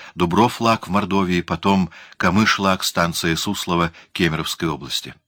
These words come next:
Ощущая непробиваемую эту стену перед собой, надумала она писать жалобы не куда-нибудь, а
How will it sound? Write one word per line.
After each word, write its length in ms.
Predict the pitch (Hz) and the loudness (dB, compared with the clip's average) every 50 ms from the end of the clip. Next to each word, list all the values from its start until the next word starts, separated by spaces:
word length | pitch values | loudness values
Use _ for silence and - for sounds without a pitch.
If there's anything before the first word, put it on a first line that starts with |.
| _ _ _ _ _ _ _ _ _ _ _ _ _ _ _ _ _ _ _ - _ _ _ _ _ _ _ - - | _ _ _ _ _ _ _ _ _ _ _ _ _ _ _ _ _ _ _ -20 _ _ _ _ _ _ _ -6 -2
Ощущая 760 | 101 101 - - - 110 - - - 147 143 135 135 135 | -2 0 0 0 0 0 0 2 2 4 4 6 4 4
непробиваемую 1040 | 123 113 123 117 - - 113 107 117 110 120 123 123 117 110 110 107 104 101 101 - - | 4 2 0 0 0 -2 0 2 2 2 2 2 2 2 2 2 2 2 2 2 0 -2
эту 220 | 104 98 - 92 | -4 -4 -2 -4
стену 540 | - - - - - - 123 139 127 113 104 | -4 -4 -4 -4 0 0 2 2 2 0 -2
перед 260 | - 101 87 87 - | -2 -2 -4 -4 -4
собой, 460 | - - 87 78 73 80 67 60 - - _ _ _ _ _ _ _ _ _ _ _ - - - - | -6 -8 -6 -6 -6 -6 -8 -8 -10 -18 _ _ _ _ _ _ _ _ _ _ _ -20 -20 -12 -4
надумала 580 | 85 87 92 85 98 127 147 139 139 135 131 127 | 0 0 2 4 4 4 4 6 6 6 6 4
она 180 | 123 123 120 | 4 4 2
писать 400 | 113 - 107 - - 117 117 117 - | 0 0 -2 0 0 0 0 0 0
жалобы 680 | - 101 - 90 107 123 120 120 117 107 110 113 107 101 - - - - - - - | -2 -2 0 2 4 4 2 2 2 2 4 4 2 2 -2 -12 -20 -20 -20 -10 0
не 160 | 92 101 117 | 2 2 2
куда-нибудь, 800 | - - 123 - 202 117 135 147 143 139 123 120 98 80 - - - | 2 2 2 4 4 4 4 4 2 2 2 0 0 0 -2 -4 0
а 280 | - 92 98 101 95 | 2 4 4 4 4